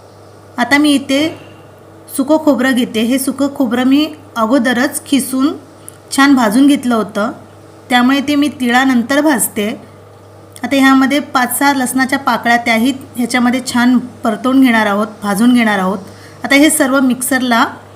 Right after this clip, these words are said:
ओबडधोबड वाटायचं आहे. हे बघा, मस्त आपण मिक्सरला वाटून झालेलं आहे.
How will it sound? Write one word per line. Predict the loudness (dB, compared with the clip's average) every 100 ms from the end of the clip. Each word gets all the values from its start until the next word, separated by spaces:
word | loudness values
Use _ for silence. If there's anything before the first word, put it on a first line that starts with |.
| -20 -20 -20 -12 -4
ओबडधोबड | 2 4 4 4 4
वाटायचं | 4 2 0 -2 0
आहे. | 0 -2 -8 -12 -20 -20 -20 -20 -20 -20 -20 -20 -20 -20 -20 -20 -20 -20 -20 -20 -20 -20 -20 -20 -20 -20 -20 -20 -20 -20 -20 -20 -20 -20 -20 -20 -20 -12 -2
हे | 0
बघा, | 0 2
मस्त | 0 0 -4 -2
आपण | -2 0
मिक्सरला | 0 0 -2 0 0
वाटून | 0 0 0
झालेलं | 0 -2 0
आहे. | 0 -2